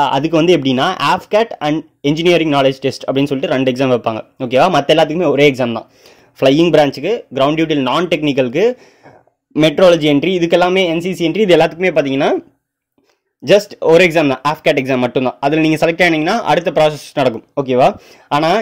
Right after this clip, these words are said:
இதுல வந்து கிரவுண்ட் டியூட்டி டெக்னிக்கலுக்கு மட்டும் பாத்தீங்கன்னா half cat and then engineering knowledge test அப்படின்னு சொல்லிட்டு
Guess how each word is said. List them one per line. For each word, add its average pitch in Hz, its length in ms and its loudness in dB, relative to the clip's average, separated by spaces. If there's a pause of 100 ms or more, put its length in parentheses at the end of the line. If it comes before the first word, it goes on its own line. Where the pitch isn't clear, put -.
இதுல 190 260 2
வந்து 170 280 2 (1000)
கிரவுண்ட் 160 300 2
டியூட்டி 208 240 -2
டெக்னிக்கலுக்கு 196 500 0
மட்டும் 165 200 0
பாத்தீங்கன்னா 147 340 0
half 175 240 -2
cat 233 240 0
and 156 160 -4
then 175 120 0
engineering 165 420 2
knowledge 143 340 2
test 139 220 -4
அப்படின்னு 135 260 0
சொல்லிட்டு 131 220 2